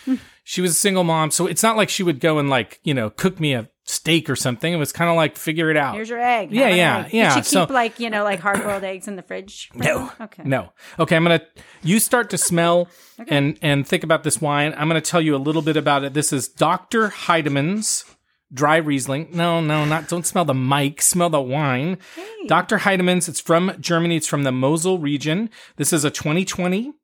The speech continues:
Speaker 2: Uh, this is, uh, f-, it was fifteen dollars and twenty-nine cents at Total Wine. Uh, it's called a winery direct wine, so I think that just means that they get a bunch, that they can sell at a, a lower <laughs> price in bulk or something. But
Speaker 1: Mm-hmm.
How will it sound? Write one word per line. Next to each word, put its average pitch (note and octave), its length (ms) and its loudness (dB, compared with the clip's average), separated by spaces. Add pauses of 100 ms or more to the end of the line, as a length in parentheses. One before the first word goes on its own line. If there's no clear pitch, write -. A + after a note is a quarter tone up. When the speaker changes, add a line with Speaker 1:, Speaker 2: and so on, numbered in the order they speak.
(420)
Speaker 2:
Uh, D#3 280 4
this G#3 240 2
is, G3+ 260 4 (120)
uh, D3+ 100 2
f-, - 140 -6
it E3+ 100 0
was C#3+ 180 0
fifteen G#3+ 400 0
dollars F3+ 380 0
and C#3 180 -2
twenty-nine F#3+ 680 0
cents E3+ 280 0
at A2+ 180 -8
Total F#3 360 0
Wine. F#3 560 0
Uh, C#3+ 300 0
it's D3+ 160 -4
called D#3+ 200 2
a C#3 40 4
winery D3 500 2
direct B2+ 380 -2
wine, B2 200 0
so C3 120 -2
I A#2 40 0
think C3 160 -10
that A2+ 120 -4
just A#2+ 140 -10
means A#2+ 240 -6
that A2+ 120 -10
they A2+ 120 -6
get G#2+ 160 -6
a - 40 -4
bunch, A2 380 -6 (360)
that A#2 80 -12
they B2 100 0
can A#2+ 120 -2
sell A#2+ 280 -2
at G#2+ 60 -4
a, A2+ 220 -4
a A2 340 -2 (300)
lower C#3 300 2
<laughs> - 140 -10
price - 400 0
in C#3+ 180 0
bulk B2 380 -2
or A#2 80 -4
something. A2 420 -6
But A#2+ 180 -4
Speaker 1:
Mm-hmm. - 320 -16